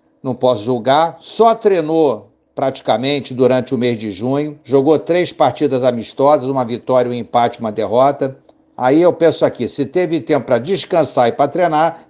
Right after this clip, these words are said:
pode não ter ritmo de jogo. Então, é uma incógnita, vamos aguardar terça-feira, fazer a nossa parte e encará-lo. Terá também desfalques o, o Cerro. Então, vamos com raça e com fé na terça-feira que a gente consegue trazer um bom resultado e definir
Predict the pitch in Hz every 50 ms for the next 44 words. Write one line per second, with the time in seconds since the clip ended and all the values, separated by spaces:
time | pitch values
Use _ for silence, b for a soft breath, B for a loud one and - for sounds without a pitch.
0 | _ - 156 151 165 165 156 139 160 180 160 143 156 156 165 180 180 147 - -
1 | 160 156 160 127 120 143 156 147 - - 143 147 131 147 156 139 110 131 120 101
2 | 85 - - - 110 107 - 165 180 160 120 - - b b b b b _ -
3 | 175 165 151 143 131 - - 156 175 175 165 151 139 156 131 139 160 151 139 156
4 | 139 143 147 139 - 143 135 135 - - _ _ _ _ _ _ - 190 190 156
5 | - 170 135 127 - 156 170 160 160 127 143 139 131 147 143 139 131 - 143 123
6 | - - 151 135 135 - 143 135 117 - 127 120 107 98 80 - - _ _ b
7 | b b b b b b b - - 160 156 175 175 - - 156 147 151 147 127
8 | 143 131 - - - 156 160 160 151 - - 143 123 104 123 135 123 117 117 135
9 | 147 143 - - 160 170 196 190 165 190 202 - _ _ _ b b b b b
10 | b b b b b _ - 160 - - 220 208 180 139 117 185 220 214 202 185
11 | - 185 170 139 147 196 202 - - 196 180 - - 165 139 - - 180 170 156
12 | 147 - 160 143 - - 139 120 - 160 156 151 143 151 139 135 147 123 - 143
13 | 135 135 - 147 131 120 143 139 131 139 135 127 120 151 143 135 135 123 110 123
14 | 117 - - 151 156 151 135 139 131 147 139 139 - 139 120 127 147 143 139